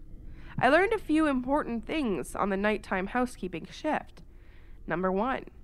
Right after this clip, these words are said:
keep a blanket and pillow in my car, since it would be a long time before I had more than just an hour or two to sleep between shifts. Nighttime housekeeping is so easy that all the work is done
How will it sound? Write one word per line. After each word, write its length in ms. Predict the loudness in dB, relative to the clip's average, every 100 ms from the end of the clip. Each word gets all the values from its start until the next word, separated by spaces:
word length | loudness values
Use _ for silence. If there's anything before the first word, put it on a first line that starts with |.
| -20 -20 -18 -18 -18
keep 280 | -2 2 2 2
a 60 |
blanket 580 | 4 4 4 0 -2 -4
and 160 | -6 -4
pillow 380 | 0 4 4 4
in 80 |
my 160 | 2 0
car, 400 | 0 2 4 4
since 240 | 2 -2
it 40 | -2
would 120 | 0
be 80 | 0
a 80 | 2
long 360 | 4 4 2 -2
time 360 | 2 2 2
before 400 | 0 0 4 4
I 100 | 4
had 280 | 2 2 2
more 460 | 2 4 6 6 4 -2 -14 -14 -4
than 220 | 2 2
just 260 | 4 2 2
an 120 | -4
hour 340 | 0 4 6 6
or 160 | 4
two 460 | 0 -4 0 2 2
to 80 | 0
sleep 300 | -2 -4 -4
between 340 | -6 -2 -2
shifts. 600 | -2 0 0 0 -6 -14 -14 -16 -16 -16 -16 -16 -2
Nighttime 480 | 2 2 2 2 4
housekeeping 680 | 6 4 2 -2 0 2 2
is 100 | 0
so 320 | 4 4 4
easy 520 | 2 0 2 0 0
that 180 | 0 2
all 160 | 2
the 100 | 0
work 260 | 2 2 2
is 160 | -4 -2
done 420 | 2 4 2